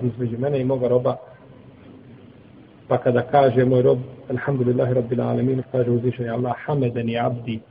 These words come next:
zahvaljujem se moj, moj rob." Pa kažu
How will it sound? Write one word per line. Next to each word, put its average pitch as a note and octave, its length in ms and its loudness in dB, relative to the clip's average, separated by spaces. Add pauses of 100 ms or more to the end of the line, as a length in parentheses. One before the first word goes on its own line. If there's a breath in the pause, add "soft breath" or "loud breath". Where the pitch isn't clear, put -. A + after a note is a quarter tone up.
zahvaljujem B2 480 -2 (100)
se B2 60 -6
moj, A2+ 200 -10 (840)
moj A#2+ 160 -2
rob." B2 160 4 (2000)
Pa C#3 120 2
kažu D3+ 380 6